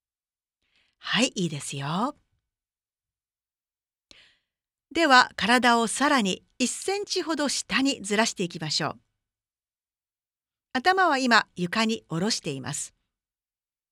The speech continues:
両腕は体の脇に下ろし、手のひらは上を向けてください。スノー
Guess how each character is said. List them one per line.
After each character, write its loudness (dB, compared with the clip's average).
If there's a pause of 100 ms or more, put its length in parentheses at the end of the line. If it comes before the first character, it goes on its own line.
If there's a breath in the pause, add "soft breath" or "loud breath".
(360)
両 2
腕 0
は 4
体 0
の 0
脇 -2
に 2
下 -6
ろ -2
し、 -6 (500)
手 -2
の 0
ひ -2
ら 2
は 4
上 0
を 2
向 2
け -2
て -4
く -10
だ -4
さ -8
い。 -12 (1700)
ス -4
ノ 4
ー -4